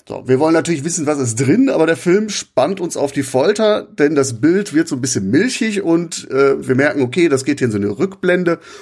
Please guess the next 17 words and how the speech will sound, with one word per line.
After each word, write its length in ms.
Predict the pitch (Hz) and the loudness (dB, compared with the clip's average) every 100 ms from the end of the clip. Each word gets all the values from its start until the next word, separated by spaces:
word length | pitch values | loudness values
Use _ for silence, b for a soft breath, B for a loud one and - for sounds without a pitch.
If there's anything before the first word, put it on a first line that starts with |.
| B | B
und 120 | 135 | -2
tatsächlich 540 | 131 135 165 185 185 185 | 0 0 0 0 -2 -6
sind 160 | 165 | -6
die 160 | 139 123 | -6 0
weiteren 680 | 123 190 202 190 190 190 190 B B B | 2 2 0 0 0 0 -4 B B B
neunundfünfzig 920 | 120 147 220 202 - 180 - 180 - | 2 4 2 0 -2 -2 -2 -8 -2
Minuten 680 | 139 135 190 - 196 190 - _ _ _ | 0 2 0 0 -2 -2 -8 _ _ _
von 200 | - 143 | -2 -2
Freaks 340 | - 165 165 - | 0 -2 0 0
eine 240 | 120 123 | 0 2
Rückblende. 640 | 120 - 107 98 - - - B B B | 0 -2 -4 -4 -6 -12 -16 B B B
Und 100 | - | -8
die 120 | 107 82 | -2 2
eigentliche 480 | 131 151 123 120 | 2 2 -2 -2
Story 440 | - - 104 131 214 | -4 -4 -2 0 0
setzt 320 | 208 214 - | 0 0 -2
ein, 460 | 165 196 262 247 | 0 2 2 -2